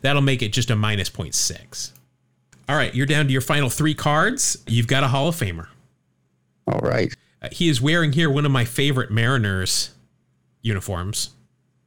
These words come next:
Speaker 1: at least hat-wise, and, uh, other than the trident. Here he is, a very young Edgar Martinez, third baseman.
Speaker 2: Yes, back in the third baseman days.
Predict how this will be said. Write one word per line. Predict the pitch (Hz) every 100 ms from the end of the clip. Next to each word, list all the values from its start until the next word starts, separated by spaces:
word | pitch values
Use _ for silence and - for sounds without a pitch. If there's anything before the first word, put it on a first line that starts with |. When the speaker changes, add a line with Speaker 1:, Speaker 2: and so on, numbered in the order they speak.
| -
Speaker 1:
at | 127
least | 123 117 - - _ _ _ _ _ _ _ -
hat-wise, | - - 117 107 95 87 -
and, | 127 120
uh, | 120 143 131 123
other | 156 165 139
than | 120
the | 107
trident. | - 87 82 85 - - - -
Here | 220
he | 196 143
is, | 120
a | 120
very | 120 104 156 170 135
young | 113 117 107 101 -
Edgar | 120 147 143 156
Martinez, | 135 110 - 147 139 113 90 80 -
third | - - 190 226
baseman. | 151 117 - - - - _ - - _
Speaker 2:
Yes, | - 147 - - - _ - - - -
back | 127 139
in | 156
the | 131
third | 113 147 151
baseman | 123 143 - 170 123
days. | 101 73 64 - -